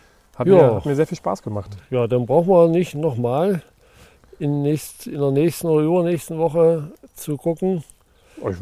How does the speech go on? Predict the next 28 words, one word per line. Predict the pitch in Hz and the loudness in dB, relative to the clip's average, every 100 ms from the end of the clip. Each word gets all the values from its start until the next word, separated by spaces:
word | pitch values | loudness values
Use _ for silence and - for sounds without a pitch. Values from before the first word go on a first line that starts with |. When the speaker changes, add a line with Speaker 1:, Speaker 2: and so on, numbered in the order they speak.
| 110 | -10
Speaker 2:
Dann | 131 123 92 | -10 -10 -8
haben | 135 | -2
wir | 151 | 0
Speaker 1:
hab | 147 | 2
Speaker 2:
jetzt | 147 | 2
Speaker 1:
nichts | 202 | 2
dagegen. | - 214 208 135 90 - - | 4 6 6 4 -4 -8 -4
Speaker 2:
Ja, | 101 95 104 110 120 117 | -4 -4 -4 0 0 0
sicher. | 110 120 139 113 113 | -2 -2 0 0 -2
Ich, | 120 127 | -4 -4
ich | 143 117 | -4 -4
guck | - 131 | -2 0
natürlich | 147 127 135 127 120 | 0 -2 -2 -2 -2
auch, | 123 131 - | -2 -2 -4
das | 120 113 | -6 -6
ist | 110 | -6
schon | 120 104 | -6 -6
klar. | 107 101 90 _ - - - - _ _ - | -8 -8 -12 _ -20 -20 -20 -20 _ _ -10
Aber | 110 110 107 | -6 -4 -2
dann | 110 | -4
haben | 110 123 | -4 0
wir | 131 | 0
die | 120 120 | 0 -2
gleich | 113 117 135 139 | -2 -2 -2 -2
mal | 131 127 127 117 113 - | 0 2 2 -2 -10 -10
mit | 123 120 _ | -8 -8 _
bearbeitet | - 113 123 139 131 123 113 | -8 -2 2 4 4 0 -6
sozusagen. | - 117 - 113 107 101 95 87 | -6 -6 -4 -6 -4 -6 -10 -12